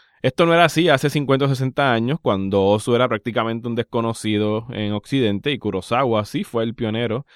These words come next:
que le presentó las maravillas del cine Japón al mundo. Pero para los años cincuenta, las obras de Mizoguchi eran veneradas por los críticos de la revista francesa Cahiers du Cinéma, de donde saldrían Truffaut, Godard, Romer y todos estos otros exponentes de la nueva ola francesa.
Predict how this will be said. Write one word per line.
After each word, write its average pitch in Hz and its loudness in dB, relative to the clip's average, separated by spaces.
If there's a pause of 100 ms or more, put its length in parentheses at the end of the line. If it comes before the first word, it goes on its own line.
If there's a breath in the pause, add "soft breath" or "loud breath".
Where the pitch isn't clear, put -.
(280 soft breath)
que 110 -2
le 104 2
presentó 104 -2
las 107 -2
maravillas 107 0
del 107 -2
cine 101 -4
Japón 104 -4
al 110 -2
mundo. 117 -2 (380 soft breath)
Pero 113 2
para 117 4
los 117 2
años 127 -2
cincuenta, 156 -4
las 113 0
obras 113 0
de 123 0
Mizoguchi 123 -2
eran 110 -2
veneradas 113 0
por 110 -2
los 104 0
críticos 110 -4
de 101 -2
la 95 -4
revista 98 -6
francesa 113 -6
Cahiers 120 -4
du 123 -2
Cinéma, 135 -2
de 104 -6
donde 90 -6
saldrían 95 -6
Truffaut, 104 0
Godard, 95 -4
Romer 101 -4
y 92 -6
todos 92 -6
estos 95 -8
otros 95 -6
exponentes 95 -10
de 92 -10
la 87 -12
nueva 90 -8
ola 95 -4
francesa. 82 -14